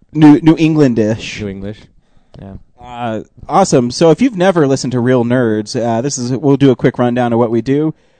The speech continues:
Speaker 1: First, we do Real News, where we talk about entertainment news of the week. We also will do some box office figures,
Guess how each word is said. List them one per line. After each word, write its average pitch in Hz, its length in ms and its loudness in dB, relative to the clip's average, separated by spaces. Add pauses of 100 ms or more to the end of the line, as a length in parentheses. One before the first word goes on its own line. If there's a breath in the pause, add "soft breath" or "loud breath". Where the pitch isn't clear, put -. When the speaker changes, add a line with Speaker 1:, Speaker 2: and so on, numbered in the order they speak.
(160)
Speaker 1:
First, 175 240 4
we 165 60 4
do 151 160 6
Real 160 240 4
News, 165 300 0
where 123 100 0
we 117 100 0
talk 127 280 -4
about 123 420 0
entertainment 160 540 -2
news 120 340 2
of 113 120 -6
the 117 100 0
week. 156 260 -4 (300)
We 123 80 0
also 131 240 0
will 117 80 0
do 127 160 0
some 113 160 -4
box 117 280 -8
office 120 540 -6
figures, 165 600 -2